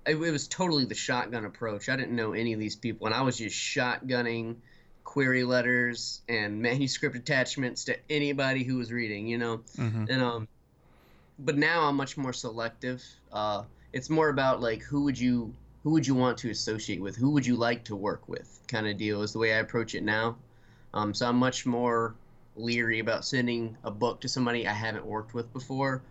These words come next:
Speaker 1: or I don't know of. Like, I'm not familiar with their work. But yeah, those, those first, first couple days, man, I was,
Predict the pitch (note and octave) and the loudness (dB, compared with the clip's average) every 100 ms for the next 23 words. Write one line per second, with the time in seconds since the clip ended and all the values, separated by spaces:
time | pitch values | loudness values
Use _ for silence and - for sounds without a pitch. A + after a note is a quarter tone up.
0 | - A#2+ A2+ A#2 A#2 G#2+ A2+ A2 A2+ C3 | 0 2 2 2 0 -2 -2 0 2 0
1 | C3 - - - - B2+ C3+ B2+ - A#2 | -4 -16 -20 -20 -4 0 0 -2 -2 -2
2 | A2+ A#2 A#2 A2 - A#2+ A2+ A2 A2+ G#2+ | 0 0 0 -2 -4 -2 0 0 -2 -2
3 | G#2+ B2 - - - - - - - - | 0 -2 -4 -16 -20 -20 -20 -20 -20 -20
4 | - - - - C#3 D#3 C#3 D#3+ E3 D#3+ | -20 -20 -10 0 4 4 4 2 2 -2
5 | D#3 - D3+ E3 - - - - - - | -2 -2 2 2 0 -4 -12 -20 -12 -2
6 | E3 D#3 - _ _ D#3+ - B2+ B2+ C3 | -2 -2 -10 _ _ -6 -4 -2 2 2
7 | B2 A2+ A2 A2+ A2 B2+ A2+ G2 - - | 2 0 -2 0 2 2 0 -2 -6 -8